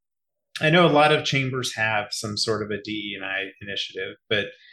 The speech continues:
it's gonna see if you have any tips or action items for chambers listening who wanna take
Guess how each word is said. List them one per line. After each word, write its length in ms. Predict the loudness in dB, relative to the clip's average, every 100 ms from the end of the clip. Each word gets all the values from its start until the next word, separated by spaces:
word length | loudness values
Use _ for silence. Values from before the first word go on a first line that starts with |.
| -20 -14
it's 80 | -2
gonna 200 | 2 2
see 240 | 2 2
if 140 | 2
you 400 | 0 -2 -2 -4 -8 -6
have 200 | -2 0
any 280 | 0 -4 -4
tips 420 | -4 -2 -2 -2
or 180 | -2 0 2
action 420 | 2 0 -4 -4
items 640 | -2 -2 -2 -4 -4 -6 -2
for 400 | -2 0 -2 -2
chambers 480 | 0 2 2 0 0
listening 500 | 0 0 -2 -2 -2
who 120 | -2
wanna 240 | -2 -4 -2
take 220 | -6